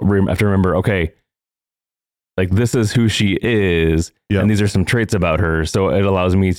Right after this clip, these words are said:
Speaker 1: to have a better relationship with her because I can kind of play, play our relationship, and I can do the things that are s-, gonna be, that mean the most for her.
Speaker 2: That makes a lot of sense.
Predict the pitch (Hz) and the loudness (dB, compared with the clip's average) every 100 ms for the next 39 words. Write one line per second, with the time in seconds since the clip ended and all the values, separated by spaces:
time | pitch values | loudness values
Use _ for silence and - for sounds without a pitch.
0 | 98 90 85 78 _ _ _ _ _ _ | 0 0 0 -2 _ _ _ _ _ _
1 | _ 135 123 110 101 95 110 - 107 101 | _ -4 0 0 0 0 0 0 0 0
2 | 92 85 92 90 90 101 92 92 87 101 | -2 0 0 -2 -2 0 0 0 0 -2
3 | 92 90 82 - _ - - _ _ - | 0 0 -2 -8 _ -8 -8 _ _ -4
4 | 117 90 101 104 90 87 92 - 92 90 | -2 0 0 0 0 0 -2 -2 -2 -2
5 | 87 90 82 _ _ _ _ - 117 104 | 0 -2 -2 _ _ _ _ -2 0 0
6 | 101 92 - - _ 104 92 - 87 - | 0 0 -2 -12 _ -2 0 -2 -4 -4
7 | 95 98 90 90 82 95 104 107 98 92 | -2 0 0 0 0 0 2 2 2 2
8 | 95 87 - _ - 90 80 - 78 69 | 2 -2 -6 _ -6 -4 -2 -2 -2 -2
9 | - _ 101 95 90 95 90 90 - 85 | -6 _ -2 0 -2 -2 -2 -2 -2 -2
10 | 87 | -4